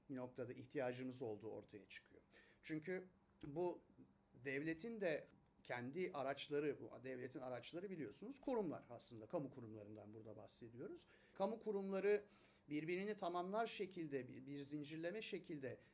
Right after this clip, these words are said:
gerekli hazırlık ve risk azaltma çalışmalarını yapmadığı zaman siz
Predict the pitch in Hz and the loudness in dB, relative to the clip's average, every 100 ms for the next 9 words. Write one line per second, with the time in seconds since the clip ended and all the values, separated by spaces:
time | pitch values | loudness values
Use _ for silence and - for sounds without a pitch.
0 | - 139 151 165 160 151 160 170 185 180 | 0 2 2 2 0 2 0 -2 -2 -4
1 | 165 - 175 165 156 170 165 170 160 - | -2 0 0 2 0 -2 -2 -2 -2 -4
2 | 175 170 165 160 196 254 220 170 127 120 | -2 0 0 0 0 0 2 2 2 0
3 | 131 254 - - - - 185 202 | -2 -4 -6 -16 -10 -4 -2 -2